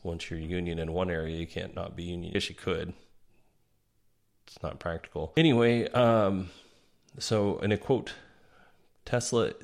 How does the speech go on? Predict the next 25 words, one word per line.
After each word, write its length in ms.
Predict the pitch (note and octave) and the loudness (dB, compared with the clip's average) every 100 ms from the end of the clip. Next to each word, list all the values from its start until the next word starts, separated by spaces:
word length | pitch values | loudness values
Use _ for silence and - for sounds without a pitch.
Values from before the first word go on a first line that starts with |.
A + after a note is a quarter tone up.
| - | -6
this 180 | G#2+ | -4
is 140 | G2 E2+ | -4 -4
Mabara 520 | F2+ E2 G2 F2+ F2 | -6 -2 2 2 2
talking, 380 | - E2+ F2 F#2 - - - - | -2 -6 -8 -12 -14 -20 -20 0
"Tesla 260 | C#3 - | 0 2
is 80 | B2 | 2
not 160 | A2 G#2+ | 4 4
interested 440 | G2 G2+ - G2 | 2 0 -2 0
in 100 | F#2+ | 2
our 100 | F2 | 2
G 220 | E2+ G#2 | 0 0
M 180 | F#2+ F2+ | 2 2
workforce 580 | F2 G2 - G2 G2+ - | 2 0 -2 -2 -2 -2
represented 580 | - G2 G2 F#2 F#2 E2 | 2 2 2 0 0 0
by 120 | F2 | 0
the 120 | D2+ | 0
U 160 | D#2+ E2 | -2 -2
A 80 | D#2+ | 0
W, 400 | G#2 A#2 B2 B2 | 2 2 0 -2
so 220 | - G2 | -2 -2
really 280 | F2 F#2 F2 | 2 2 0
it's 160 | E2 | -2
a 40 | F2+ | -4
moot 240 | E2+ D#2+ | -4 -6
point. 340 | - E2 D#2+ | -6 -4 -4